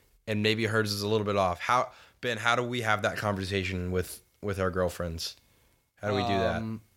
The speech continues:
Speaker 2: I personally wouldn't. I'd be like,
Speaker 1: You're just gonna handle that.
Speaker 2: I'd just make passive aggressive comments and be like, "Woo."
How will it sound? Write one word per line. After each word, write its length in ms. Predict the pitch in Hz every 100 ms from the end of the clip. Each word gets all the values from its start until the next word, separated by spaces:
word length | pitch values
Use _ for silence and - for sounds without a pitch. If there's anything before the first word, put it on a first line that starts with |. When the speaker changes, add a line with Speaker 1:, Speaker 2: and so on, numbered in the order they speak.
| _ _ _ _ _ _ _ _ _ _ - _ _
Speaker 2:
I 60 | 120
personally 420 | - 165 165 127
wouldn't. 380 | 107 110 107 127 _ _ _ _ _ _ _ -
I'd 160 | 110
be 120 | 110
like, 200 | 104 101 -
Speaker 1:
You're 140 | 120 135
just 140 | 135
gonna 160 | 156 131
handle 320 | 127 175 156
that. 300 | 98 87 - 123
Speaker 2:
I'd 120 | 117
just 160 | 113
make 160 | 117 107
passive 360 | 113 104 104 101
aggressive 360 | 101 92 113
comments 340 | - 104 98 -
and 60 |
be 60 | 104
like, 100 | 135
"Woo." 400 | 240 349 247